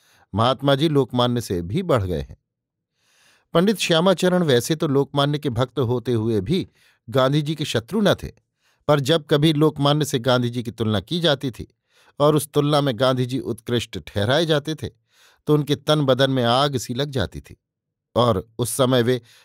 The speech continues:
महात्मा जी के संबंध में जो मुंह में आता बक जाते थे। इस समय भी लड़कों के मुंह से भगवान तिलक की अपेक्षा गांधी जी की अधिक बड़ाई सुनकर वे आग ही तो हो गए और कुछ उच्च स्वर में बोले, तुम्हारा सर ठीक है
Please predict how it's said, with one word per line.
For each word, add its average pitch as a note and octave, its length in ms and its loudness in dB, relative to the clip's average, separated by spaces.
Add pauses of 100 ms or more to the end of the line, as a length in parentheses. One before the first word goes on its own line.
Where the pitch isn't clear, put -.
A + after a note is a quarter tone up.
(140)
महात्मा C3 440 0
जी A#2+ 120 -2
के A2+ 100 -6
संबंध B2 460 0
में B2 180 0
जो C3 220 -2
मुंह C3 180 0
में B2 140 -2
आता G#2 280 -2
बक A2 160 -2
जाते A2+ 340 -6
थे। - 140 -20 (800)
इस F3 140 0
समय E3+ 320 2
भी D#3 140 2
लड़कों D#3+ 340 2
के D#3 120 -2
मुंह D3 180 0
से D3 120 0
भगवान B2 400 0
तिलक B2+ 260 -2
की - 120 -4
अपेक्षा A#2 460 -4 (460)
गांधी C#3+ 340 2
जी C#3 140 -4
की C3+ 100 -4
अधिक A#2+ 300 0
बड़ाई A2 260 2
सुनकर C#3+ 360 -2
वे A#2 160 -2
आग A2 360 0
ही F#2+ 260 -6
तो E3+ 160 -2
हो F#3+ 140 2
गए B2 160 -6 (600)
और C3+ 160 2
कुछ D3+ 280 -2 (160)
उच्च D#3+ 260 -2
स्वर C3 220 0
में B2 180 0
बोले, C#3 280 -2 (580)
तुम्हारा B2+ 280 2
सर D3+ 240 2
ठीक D3 280 -2
है E3 80 -12